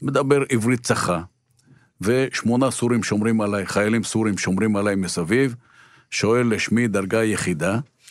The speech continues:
ואני אומר לו, "אני שריונר, טנקיסט." הוא מסתכל עליי, אומר לי, "לא יכול להיות, אתה משקר." אני אומר לו, "באמת, אני שריונר, אני טנקיסט של מאה שמונים ושמונה, עניינים, לא חידשתי להם כלום."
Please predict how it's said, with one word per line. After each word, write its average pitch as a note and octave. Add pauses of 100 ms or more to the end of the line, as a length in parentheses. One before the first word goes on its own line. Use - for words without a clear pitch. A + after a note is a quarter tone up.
(200)
ואני G#2+
אומר C3
לו, C#3
"אני C#3
שריונר, C#3 (580)
טנקיסט." - (800)
הוא B2
מסתכל C3
עליי, G2+ (360)
אומר A2
לי, A#2
"לא B2+
יכול A#2
להיות, F2+ (180)
אתה G#2+
משקר." A2+ (160)
אני E2+
אומר A2
לו, B2+
"באמת, C3+
אני B2+ (520)
שריונר, D#3+
אני A#2
טנקיסט A2
של G2
מאה A#2
שמונים A2+
ושמונה, C#3
עניינים, G#2+
לא A#2+
חידשתי A2+
להם G#2
כלום." F2